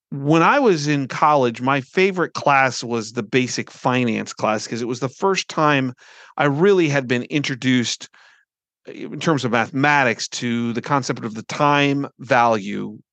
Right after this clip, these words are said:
of money. And to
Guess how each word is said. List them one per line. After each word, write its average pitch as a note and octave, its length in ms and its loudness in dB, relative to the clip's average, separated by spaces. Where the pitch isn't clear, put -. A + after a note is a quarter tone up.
of C3 160 0
money. E3+ 360 2
And D#3 260 2
to C3 520 2